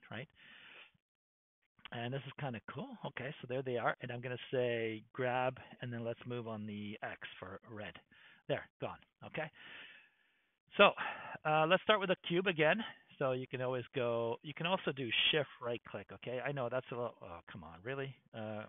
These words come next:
what did I do? Oh, it's shift A. I, there's so many cool things in this app. So shift A, or you just go add <laughs> match cube. Let's just do that, all right?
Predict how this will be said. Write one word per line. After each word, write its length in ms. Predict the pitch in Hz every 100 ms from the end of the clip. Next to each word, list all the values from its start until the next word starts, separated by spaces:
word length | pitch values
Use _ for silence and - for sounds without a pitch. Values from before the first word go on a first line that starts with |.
| -
what 140 | 135
did 120 | 143
I 80 | 123
do? 80 | 110
Oh, 120 | 147 123
it's 120 | 127 - - -
shift 240 | 185 - -
A. 280 | 220 214 - - - - - - - _ _ _ _ -
I, 140 | 151 -
there's 120 | 151 -
so 80 | 185
many 180 | 170 143
cool 160 | 147 127
things 180 | 120 104 107
in 80 |
this 100 | 107 -
app. 220 | 107 107 - -
So 140 | 120 110 -
shift 180 | 170 -
A, 200 | 139 127 131
or 260 | 135 123 123
you 120 | 120
just 220 | 139 -
go 140 | 127 117
add 400 | 135 120 113 110 - -
<laughs> 180 | - -
match 300 | 175 151 - - - -
cube. 240 | - 160 123
Let's 160 | 180 185
just 200 | 202 -
do 120 | 127
that, 200 | 101 87
all 80 | 107
right? 180 | 156